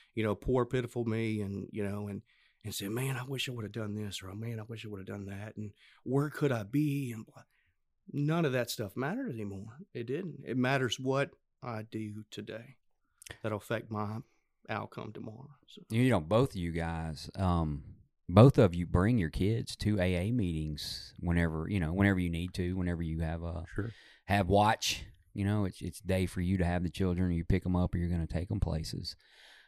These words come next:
Speaker 2: Um, have you ever asked your kids or talked to 'em, Chris, about what, what do you think about being there at that club?
Speaker 1: <laughs>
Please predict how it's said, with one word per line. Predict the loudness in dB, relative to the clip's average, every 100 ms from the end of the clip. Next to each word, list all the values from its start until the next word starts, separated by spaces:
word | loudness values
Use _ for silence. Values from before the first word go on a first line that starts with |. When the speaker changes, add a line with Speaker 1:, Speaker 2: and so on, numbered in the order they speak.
| _ -2
Speaker 2:
Um, | 6 6 6
have | 4 6
you | 8
ever | 8 8
asked | 6 4 0 -4
your |
kids | 0 2 4 2 0
or | 0
talked | 0 0 0 2
to | 2
'em, | 2
Chris, | 2 0 0 0
about | 0 2
what, | 2 2
what | 4 6
do | 6
you | 4
think | 4 0 0
about | 0 0 2
being | 2 2
there | 0 -4
at | -8
that | -10
club? | -10 -8 -8 -10 -16 _ -20 -20 -20 -20 -20 -20 _ _
Speaker 1:
<laughs> | 2